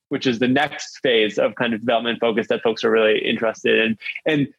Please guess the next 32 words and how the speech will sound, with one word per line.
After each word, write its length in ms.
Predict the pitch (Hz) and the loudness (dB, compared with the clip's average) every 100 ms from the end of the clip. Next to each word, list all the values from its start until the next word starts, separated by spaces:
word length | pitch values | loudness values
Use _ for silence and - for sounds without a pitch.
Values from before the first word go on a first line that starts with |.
| _ | _
if 160 | 170 - | -4 -2
the 100 | 160 | 2
merge 400 | 151 185 202 180 | 2 4 2 2
is 100 | 170 | 2
all 160 | 156 | 2
about 240 | 151 151 147 | 2 2 0
reducing 360 | 131 139 147 | 0 0 2
the 80 | 139 | 2
environmental 480 | 127 127 127 123 127 | 2 2 0 0 0
impact 460 | 127 120 120 - | 0 0 0 -2
of 220 | - 131 120 | 0 2 2
Ethereum's, 600 | 127 131 123 120 110 - _ - | 0 2 2 2 0 -4 _ -6
increasing 240 | 156 147 | -2 2
the 80 | 135 | 2
security 360 | 131 - 139 131 | 0 0 2 2
of 80 | |
Ethereum, 460 | 123 131 120 120 117 - - | 2 2 2 2 0 -6 -8
increasing 340 | - 147 156 143 | -2 0 2 2
the 80 | 139 | 2
economic 460 | - 131 123 120 | 2 0 0 0
kind 100 | 120 | -2
of 80 | 117 | 0
characteristics 520 | 135 120 131 110 117 | 0 0 -2 -2 -2
of 80 | 117 | -2
Ethereum 440 | 117 117 113 113 | 2 2 4 2
by 140 | 110 117 | 2 2
reducing 400 | 113 113 120 123 | 0 0 -2 -2
the 80 | 113 | 0
overall 340 | 110 107 113 110 | 2 2 0 0
supply 400 | - - 117 117 _ _ _ | -4 -2 -2 -2 _ _ _
and, 300 | 117 110 110 | 0 0 0
and 80 | - | -2